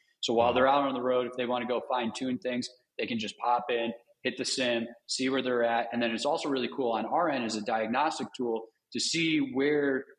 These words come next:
Speaker 1: their performance goes, not just on the raw stats of where they finish, but also if they're getting better on all the key metrics, strokes gained, things like that, that TrackMan
Speaker 2: Wow.
Speaker 1: tracks from the time they come on board with us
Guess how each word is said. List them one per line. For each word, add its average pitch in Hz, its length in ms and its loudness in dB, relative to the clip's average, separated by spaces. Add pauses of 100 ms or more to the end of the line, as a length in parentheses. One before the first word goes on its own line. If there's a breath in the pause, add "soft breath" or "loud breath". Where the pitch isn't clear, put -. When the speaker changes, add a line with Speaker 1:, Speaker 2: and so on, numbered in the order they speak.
(120)
Speaker 1:
their 120 120 0
performance 127 560 0
goes, 123 340 -2
not 127 240 0
just - 440 -4 (200)
on 110 560 0
the 120 100 0
raw 127 340 2
stats 120 520 0
of 113 280 -2
where 120 200 2
they 110 140 0
finish, 151 420 -2
but 131 100 -2
also 135 420 2 (320 loud breath)
if 143 200 2
they're 151 140 0
getting 131 380 0
better 127 320 2
on 117 160 2
all 123 160 0
the 120 100 -4 (120)
key 127 220 -2
metrics, 127 540 -2 (340)
strokes - 380 0
gained, 120 380 0
things 123 200 -2
like 113 200 -2
that, 123 240 0
that 110 120 -6
TrackMan 117 480 -2
Speaker 2:
Wow. 101 80 -2
Speaker 1:
tracks 92 400 0 (300)
from 131 140 0
the 123 80 2
time 143 280 2
they 135 100 0
come 135 200 -2
on 117 220 0
board 156 260 2
with 131 160 -4
us 120 380 -4